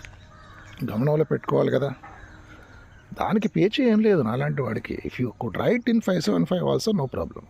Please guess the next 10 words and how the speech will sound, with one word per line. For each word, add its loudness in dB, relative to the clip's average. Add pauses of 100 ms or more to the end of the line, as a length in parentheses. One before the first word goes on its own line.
కానీ -2 (800)
అట్లాంటి -2
కొలతలు 0
మనం 2 (180)
పెట్టుకున్నప్పుడు -2 (1400)
కొంత 2
గందరగోళానికి 2
గురయ్యే 0
పరిస్థితులు -4
ఉంటాయి. -4